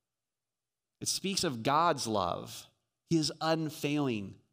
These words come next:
love, which is an incredible thing to talk about. The quality of love that would be unfailing is, is God's love.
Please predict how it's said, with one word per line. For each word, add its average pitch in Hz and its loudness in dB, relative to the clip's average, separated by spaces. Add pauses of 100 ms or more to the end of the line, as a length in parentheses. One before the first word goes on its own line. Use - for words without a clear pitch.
(140)
love, 107 -2 (1160)
which 151 0
is 165 0
an 170 2
incredible 196 2
thing 127 0 (320)
to 156 0
talk 175 4
about. 110 4
The 123 2
quality 165 4
of 123 0
love 135 6
that 123 0
would 120 -2
be 120 0
unfailing 135 0
is, 107 0
is 120 -4
God's 127 0
love. 104 -2